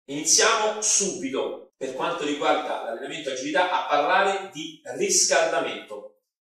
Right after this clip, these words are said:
Se andiamo ad eseguire l'allenamento sui rulli, il nostro riscaldamento sarà all'incirca di dieci minuti, mentre su strada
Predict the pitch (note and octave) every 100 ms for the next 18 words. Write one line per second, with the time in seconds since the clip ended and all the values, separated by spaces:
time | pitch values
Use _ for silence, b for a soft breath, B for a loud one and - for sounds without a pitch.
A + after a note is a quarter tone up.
0 | _ _ _ - E3+ F#3 F#3 - B2+ D3+
1 | D3+ F3+ - - - - C3+ C3+ D3+ E3
2 | C#3 C3+ C3+ C#3+ E3+ D3+ C#3 C#3 E3+ F#3
3 | G3 G3 C3+ C#3 D#3 E3 - C3 B2 -
4 | C#3+ C#3+ - A#2+ - - - - C#3+ -
5 | - C3+ C#3+ - E3 - - C3+ C3+ C3+
6 | C#3 C3 G#2 - - D3 F3+ - C3+ -
7 | A#2+ - - C#3+ - - -